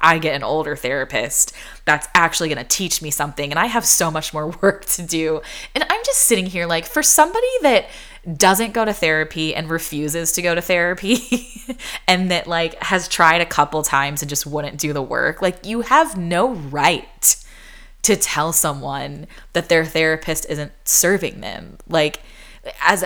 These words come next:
as a person that, like, for a sh-, hot second, my mom and I tried to go to therapy together. And I kept asking her, like, "Do you feel like this woman is helpful? Like, do you feel like you're learning something? Do you feel like we're communicating better?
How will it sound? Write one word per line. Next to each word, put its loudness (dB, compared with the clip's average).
as 4
a 0
person 10
that, -2
like, -2
for 0
a 0
sh-, -6
hot 0
second, 2
my -2
mom 0
and -4
I 0
tried -2
to -12
go -4
to -4
therapy -6
together. -6
And -2
I 0
kept 0
asking 2
her, -2
like, -6
"Do -2
you -4
feel -2
like -4
this -2
woman -4
is -6
helpful? -6
Like, -10
do -6
you -6
feel -6
like -8
you're -6
learning -4
something? -6
Do -6
you -6
feel -6
like -10
we're -4
communicating -8
better? -4